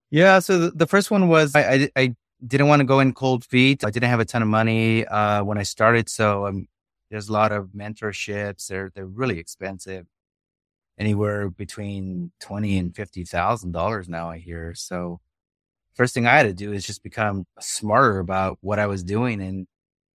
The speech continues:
I just be-, got a ferocious appetite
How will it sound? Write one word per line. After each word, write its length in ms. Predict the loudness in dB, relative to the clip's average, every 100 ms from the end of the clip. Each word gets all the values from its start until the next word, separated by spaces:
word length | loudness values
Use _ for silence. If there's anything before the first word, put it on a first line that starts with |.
| _ _ -6
I 40 |
just 220 | -6 -6
be-, 140 | -8 -12 _ _ _ _ -6
got 280 | 0 2
a 180 | 4 2
ferocious 760 | 0 -6 -2 0 0 0 -2 0
appetite 720 | 0 -2 -4 -2 -2 -2